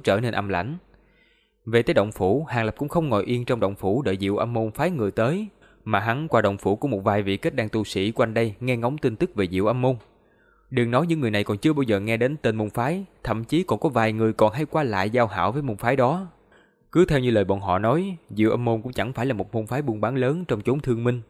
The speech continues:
Bất quá môn phái này chủ yếu đều là nữ đệ tử, cho nên môn chủ cũng chỉ có thể là nữ đệ tử mới có thể đảm nhiệm.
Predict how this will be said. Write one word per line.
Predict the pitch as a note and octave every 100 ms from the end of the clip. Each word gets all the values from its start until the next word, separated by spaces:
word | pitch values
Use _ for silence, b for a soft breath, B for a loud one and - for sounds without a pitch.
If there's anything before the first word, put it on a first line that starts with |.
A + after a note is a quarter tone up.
| b b b b _
Bất | C#3+ D#3
quá | D#3+
môn | D#3+ B2+
phái | A#2 D#3+
này | B2 F#2+ -
chủ | A#2+
yếu | C3+ D3+
đều | D#3 A2
là | G2+
nữ | G2
đệ | C3+ G2+
tử, | G2 G2 D3+ E3 _ b b _
cho | C#3
nên | B2+
môn | B2+ A#2+
chủ | A2+ G2+ A#2+
cũng | C3+
chỉ | C3
có | A#2+
thể | - G#2+
là | B2
nữ | F#2 G2+
đệ | C3+ F#2+
tử | F2+ G#2
mới | C#3+
có | -
thể | A2 G2+
đảm | G2+ F#2+
nhiệm. | C3+ F#2